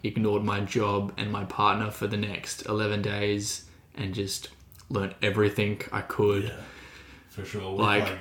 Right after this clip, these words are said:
Speaker 2: on a bill with those two bands.
Speaker 1: Yeah, like, two,
Speaker 2: Definitely.
Speaker 1: two of my, like, favorite, like, massive bands. I was like, "Oh my God." And, like, just learning off, like, videos that, like, Tom had sent me of him playing.
Speaker 2: Yeah.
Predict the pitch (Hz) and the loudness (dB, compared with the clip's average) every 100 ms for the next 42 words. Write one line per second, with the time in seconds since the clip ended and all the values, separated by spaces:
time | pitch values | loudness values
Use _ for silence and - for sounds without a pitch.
0 | - 107 110 98 98 101 95 92 - 87 | -8 -4 -4 -4 -6 -6 -4 -4 -6 -8
1 | 92 - 90 87 87 87 98 - 127 135 | -6 -6 -8 -8 -10 -10 -10 4 12 12
2 | 151 131 107 107 - 139 143 127 127 120 | 12 12 10 6 10 10 12 12 12 12
3 | 110 104 - - - - 110 107 104 107 | 6 2 -2 -16 -16 -2 4 4 6 4
4 | - 104 101 104 - 107 98 101 104 104 | 2 -2 -2 -2 0 0 0 0 0 0
5 | 101 120 107 101 101 95 107 104 98 95 | -2 -4 -6 -4 -6 -4 0 0 -2 -6
6 | 104 104 107 107 107 110 135 - 107 101 | -4 0 0 2 0 0 -4 -4 -2 -2
7 | 101 107 101 - - - - - - _ | -2 -2 -4 -6 -10 -16 -20 -20 -20 _
8 | 110 98 73 65 - - - - - - | -8 -6 -6 -8 -12 -16 -20 -20 -20 -20
9 | - - - - - - - - 135 104 | -20 -20 -20 -20 -20 -20 -20 -8 -4 2
10 | 104 107 110 104 113 107 107 - 104 110 | 4 4 6 4 6 2 2 -4 2 6
11 | 110 107 110 104 107 101 - - - 107 | 6 6 6 4 2 0 -2 -8 -4 -4
12 | - - _ _ - 107 107 107 107 - | -4 -16 _ _ -6 0 0 0 -2 -2
13 | 101 - - 101 110 107 107 113 - 110 | -4 0 0 0 2 2 4 2 0 -2
14 | 107 - 107 104 107 117 | 0 2 4 4 4 4